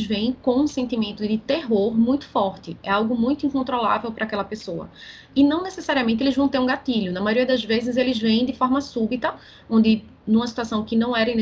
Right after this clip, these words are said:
não era esperada, não tem nenhuma situação de perigo pra acontecer ali, mas a pessoa não consegue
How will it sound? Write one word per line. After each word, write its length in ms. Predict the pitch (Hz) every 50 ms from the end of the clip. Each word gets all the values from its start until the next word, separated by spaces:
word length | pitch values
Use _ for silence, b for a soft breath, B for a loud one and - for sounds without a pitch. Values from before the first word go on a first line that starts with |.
| 220 -
não 160 | 220 220 233
era 80 | 233
esperada, 540 | 247 240 - - 220 190 180 185 220 226 220
não 160 | 208 196 196
tem 140 | 196 220 220
nenhuma 180 | 247 262 247 247
situação 320 | - - 226 226 226 208
de 80 | 208 214
perigo 420 | - 220 214 196 202 233 240 277
pra 140 | 269 254 233
acontecer 500 | 220 220 220 202 196 208 202 - - 202
ali, 320 | 208 220 214 196 208 226 B B B B B B
mas 120 | 220 233 226
a 60 | 269
pessoa 380 | 262 285 277 - - 269 254 262
não 160 | 262 269 269
consegue 680 | 269 330 370 - - 262 214 208 214 214 220 285 370